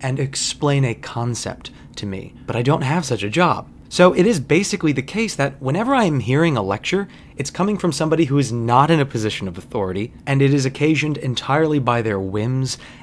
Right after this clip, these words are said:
and it's often about something that I probably, I either don't want to be lectured about, or it's something, or it's a lecture about a topic that I already know quite a bit about. Mainly this has been happening lately as I bring up the history,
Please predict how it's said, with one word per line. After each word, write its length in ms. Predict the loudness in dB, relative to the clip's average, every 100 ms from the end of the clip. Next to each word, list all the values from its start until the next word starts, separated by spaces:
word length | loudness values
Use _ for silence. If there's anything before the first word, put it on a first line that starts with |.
| -10
and 340 | -6 -4 -4 -6
it's 160 | -6 -4
often 380 | -2 -2 -2 -4
about 320 | -2 -4 -4
something 400 | -4 -2 -2 -2
that 200 | 0 -2
I 40 |
probably, 500 | -6 0 0 2 0 0 -2
I 160 | 2
either 160 | 2 2
don't 320 | 0 0 0
want 140 | 2 0
to 40 |
be 120 | 0
lectured 340 | 0 0 -2 0
about, 280 | 0 0
or 120 | -2 -2
it's 100 | -2
something, 260 | -6 -6 -6
or 120 | -4
it's 140 | -2
a 40 | 0
lecture 280 | 0 0
about 160 | 2 2
a 60 | 0
topic 360 | -4 0 0
that 100 | 0
I 80 | 2
already 220 | 2 4
know 260 | 4 4 2
quite 240 | 2 -2
a 20 | -2
bit 220 | -6 -8
about. 500 | -6 -4 -4 -6 -2
Mainly 300 | 2 4 4
this 140 | 2
has 100 | 0
been 100 | 0
happening 480 | 0 -2 -2 -4 -6 -12 -14
lately 400 | 0 0 2 2
as 100 | 2
I 60 | 0
bring 300 | 0 -2 0
up 160 | -2 -4
the 160 | -6 2
history, 600 | 4 4 2 0 0